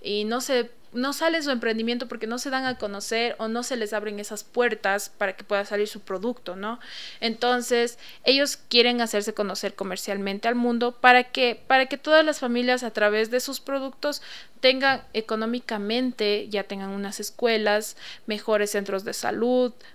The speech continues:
mejores carreteras, que todo, que cada familia ya pueda tener su casa propia, que pueda tener un vehículo. Entonces, ¿por qué no darles esa oportunidad a ellos también, no? Porque solamente nosotros que estamos en la ciudad pueden tener esa oportunidad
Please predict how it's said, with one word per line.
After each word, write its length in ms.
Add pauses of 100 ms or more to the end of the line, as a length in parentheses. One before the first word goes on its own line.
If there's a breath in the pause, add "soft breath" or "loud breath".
mejores 360
carreteras, 880 (240 loud breath)
que 100
todo, 400 (180)
que 160
cada 300
familia 640
ya 160
pueda 220
tener 220
su 120
casa 260
propia, 680 (220)
que 100
pueda 220
tener 240
un 100
vehículo. 680 (320 loud breath)
Entonces, 600
¿por 180
qué 100
no 120
darles 260
esa 140
oportunidad 480
a 60
ellos 200
también, 380
no? 160 (420)
Porque 240
solamente 840 (160)
nosotros 460
que 40
estamos 340
en 80
la 80
ciudad 320
pueden 220
tener 280
esa 220
oportunidad 840